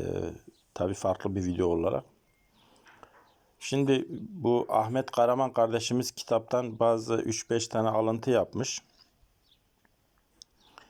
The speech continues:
En önemli yerlerini seçmiş, özetlemiş.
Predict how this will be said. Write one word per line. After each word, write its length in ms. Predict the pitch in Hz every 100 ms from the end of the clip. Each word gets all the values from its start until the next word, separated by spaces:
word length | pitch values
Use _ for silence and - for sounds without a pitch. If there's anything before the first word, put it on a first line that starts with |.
| _ _ _ - - -
En 220 | 104 107 104
önemli 360 | 104 104 107
yerlerini 460 | 104 101 101 104 107
seçmiş, 540 | - 113 113 98 -
özetlemiş. 800 | - 101 101 95 95 90 117 -